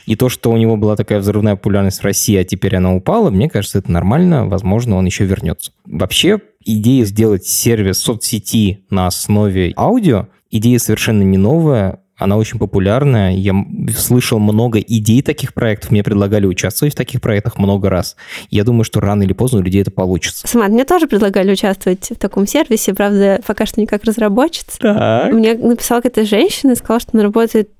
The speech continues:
Speaker 2: в сервисе Open Land.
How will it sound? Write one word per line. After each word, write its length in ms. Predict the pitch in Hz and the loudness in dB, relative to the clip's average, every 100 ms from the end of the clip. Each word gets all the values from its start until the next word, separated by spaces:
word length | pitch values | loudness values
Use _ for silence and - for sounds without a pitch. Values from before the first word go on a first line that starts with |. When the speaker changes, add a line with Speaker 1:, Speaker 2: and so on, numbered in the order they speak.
| - - | -20 -12
Speaker 2:
в 60 | |
сервисе 1200 | - - 208 208 202 202 - - 202 202 208 208 - - - | -8 -2 0 2 2 0 -4 -2 0 2 2 0 -2 -8 -4
Open 460 | 214 214 - 185 175 | -2 0 0 0 2
Land. 400 | 180 254 370 | 2 2 2